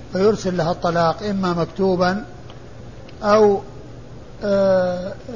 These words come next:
بالإخبار به عمن سمع منه وشهد به بأنه طلقها،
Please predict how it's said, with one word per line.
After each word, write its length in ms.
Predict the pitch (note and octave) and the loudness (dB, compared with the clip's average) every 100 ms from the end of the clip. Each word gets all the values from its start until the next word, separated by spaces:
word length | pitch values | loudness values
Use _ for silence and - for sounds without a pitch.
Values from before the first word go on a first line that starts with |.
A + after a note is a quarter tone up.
| A3 F#3+ | -2 2
بالإخبار 760 | G#3+ G3 E3+ G3+ F3+ E3+ E3 G#3 - - - - - - - E3+ | 4 4 4 4 4 2 0 -2 -10 -16 -16 -18 -18 -16 -14 0
به 460 | F#3 D#3+ E3+ E3+ F3 - - - - - D#3 | 2 4 4 4 0 -6 -16 -16 -18 -10 -4
عمن 680 | F#3 F#3+ F#3+ F3 F3 F3+ - - | -2 0 0 0 -2 -4 -10 -8
سمع 480 | - G3 F#3+ D#3 E3+ | 0 2 4 2 2
منه 440 | F3+ D#3 F3 E3+ - - - - - - | 0 0 0 -2 -6 -16 -16 -16 -16 -8
وشهد 560 | F3+ - F3 F3 E3+ E3+ | -4 0 2 2 2 2
به 280 | E3+ E3 D#3+ | 2 0 0
بأنه 400 | E3+ E3+ D#3 D#3+ | -2 -4 -4 -2
طلقها، 680 | E3+ D#3+ D#3+ F3 D#3 E3+ | -2 -2 -2 -2 0 0